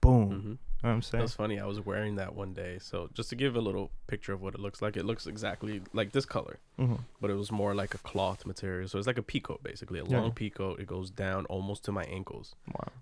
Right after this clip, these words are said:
Speaker 2: like, three quarters of the way down my leg. And, uh, you know, it has the big buttons,
Speaker 1: Mm-hmm.
Speaker 2: the big regal buttons, and, uh, it has, like, maybe, like, six buttons, and then it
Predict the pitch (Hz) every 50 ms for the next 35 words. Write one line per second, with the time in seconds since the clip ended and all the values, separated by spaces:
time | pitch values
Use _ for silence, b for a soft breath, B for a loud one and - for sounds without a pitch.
0 | - - 92 92 - - - - - - - - - - 110 104 95 - 110 98
1 | 90 92 90 92 90 90 92 87 85 87 71 64 53 50 65 62 53 - - -
2 | - - - - - - - _ _ - - - 101 98 95 98 95 95 95 95
3 | 95 92 95 92 90 90 90 87 87 87 87 87 95 101 - - - - - -
4 | _ _ _ _ - 113 104 95 104 107 98 - 101 - 107 95 95 98 - 101
5 | 92 - - 98 101 104 - - - - - - 131 123 123 107 113 120 101 92
6 | 98 92 101 98 101 98 92 90 95 92 95 85 - 98 92 92 95 95 - -
7 | - b b b b b b b b b 98 98 95 92 92 92 90 92 90 95
8 | 90 90 90 90 90 98 95 92 92 95 - 90 87 90 - - - - _ _
9 | _ _ _ - - - 233 - - - - - - - - - - - 82 -
10 | - 82 80 82 90 98 - - - - - - - - - - - _ - 98
11 | 95 92 90 90 87